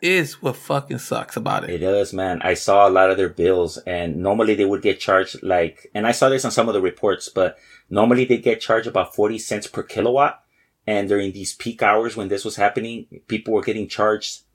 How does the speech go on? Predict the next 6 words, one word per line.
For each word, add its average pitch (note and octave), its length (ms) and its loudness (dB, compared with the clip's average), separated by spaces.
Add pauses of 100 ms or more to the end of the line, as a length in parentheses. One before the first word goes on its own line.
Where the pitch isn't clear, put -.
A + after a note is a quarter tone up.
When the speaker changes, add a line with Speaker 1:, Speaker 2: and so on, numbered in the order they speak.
(240)
Speaker 2:
nine G#2+ 420 -2
dollars G#2 340 4
per - 180 -2
kilowatt. E2 580 0
Speaker 1:
Damn. - 500 -4
Speaker 2:
And F#2+ 360 -2